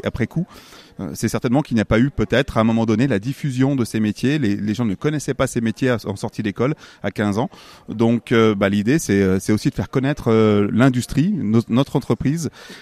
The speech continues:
et d'arriver à, à, à faire naître des vocations chez les, chez les jeunes et qu'ils puissent venir nous rejoindre et puis qu'on puisse avoir, euh, des, des belles carrières industrielles, euh, qui, qui soient partagées dans l'entreprise.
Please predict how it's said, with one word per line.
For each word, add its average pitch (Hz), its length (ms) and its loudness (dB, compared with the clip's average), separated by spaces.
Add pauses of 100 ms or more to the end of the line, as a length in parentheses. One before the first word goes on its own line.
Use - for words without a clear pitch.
(120)
et 104 100 2
d'arriver 113 460 4
à, 95 460 0 (220)
à, - 200 -6
à 95 40 -6
faire 104 160 0
naître 120 120 2
des 110 80 4
vocations 127 500 4
chez 110 140 -4
les, 95 360 0
chez 104 120 -8
les 98 140 0
jeunes 135 240 0
et 107 60 0
qu'ils - 140 -6
puissent 120 180 -2
venir 107 180 0
nous 107 120 0
rejoindre 123 360 0
et 92 40 -2
puis 98 200 -2 (400)
qu'on 104 120 -2
puisse - 240 -4
avoir, 107 360 2
euh, 95 360 0
des, 107 200 4
des 110 100 0
belles 120 180 2
carrières 107 280 -2
industrielles, 110 560 0
euh, 101 160 2
qui, 98 320 -2
qui 107 100 -6
soient 101 140 -4
partagées 131 400 -4 (180)
dans - 80 -6
l'entreprise. 123 400 -8